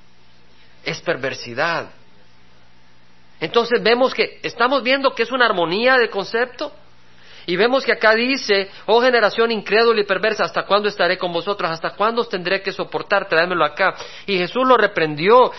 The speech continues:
y el demonio salió de él, y el muchacho quedó curado desde aquel momento. Los discípulos, llegando a Jesús en privado, dijeron: "¿Por qué nosotros no pudimos expulsarlo?".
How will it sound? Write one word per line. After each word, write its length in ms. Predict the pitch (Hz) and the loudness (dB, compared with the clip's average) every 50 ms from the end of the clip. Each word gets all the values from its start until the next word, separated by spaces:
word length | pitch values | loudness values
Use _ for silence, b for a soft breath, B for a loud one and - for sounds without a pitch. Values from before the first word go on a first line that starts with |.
| B B | B B
y 80 | B 175 | B -2
el 100 | 170 156 | 0 0
demonio 360 | 170 170 185 208 220 226 214 | 0 0 2 2 2 0 0
salió 340 | - - 185 175 180 180 180 | 0 0 -2 0 0 0 2
de 260 | 165 170 202 226 233 | 2 4 4 4 4
él, 100 | 226 220 | 4 4
y 20 | |
el 80 | 202 190 | 2 0
muchacho 440 | 175 165 156 - 190 - - 214 - | 0 -4 -2 -2 -2 -2 -2 -4 -2
quedó 240 | - 175 180 190 190 | -2 -2 -2 -2 -2
curado 340 | - 180 165 175 202 214 | 0 0 2 2 2 2
desde 160 | 208 185 160 156 | 2 0 0 -2
aquel 220 | 151 - 185 190 | -2 -2 -2 -2
momento. 640 | 190 180 185 208 247 285 285 254 - - 139 - B B B B B B B B | -2 0 2 2 2 2 0 -2 -4 -6 -6 -6 B B B B B B B B
Los 140 | 143 120 | -4 -4
discípulos, 480 | 120 123 - - 160 156 165 170 160 147 | -4 -6 -6 -6 -6 -2 0 2 2 2
llegando 340 | 147 139 143 151 160 160 156 | 2 2 2 2 2 2 0
a 40 | 135 | 0
Jesús 300 | 135 127 - 170 151 156 | -2 -4 -6 -6 -6 -6
en 120 | 160 139 | -6 -6
privado, 300 | - 135 127 139 151 156 | -4 -2 0 2 2 2
dijeron: 260 | 156 147 151 147 139 | 2 0 -2 -4 -4
"¿Por 180 | - 139 135 - | -6 -10 -12 -12
qué 140 | - 202 214 | -10 -10 -8
nosotros 440 | 226 214 165 - 180 180 - 185 | -8 -8 -6 -8 -8 -8 -6 -6
no 140 | 170 170 170 | -4 -4 -4
pudimos 260 | - 156 156 160 160 | -4 -6 -6 -6 -6
expulsarlo?". 600 | 160 - - 202 202 - 262 285 269 190 131 - | -6 -6 -8 -8 -2 2 4 4 4 2 0 -6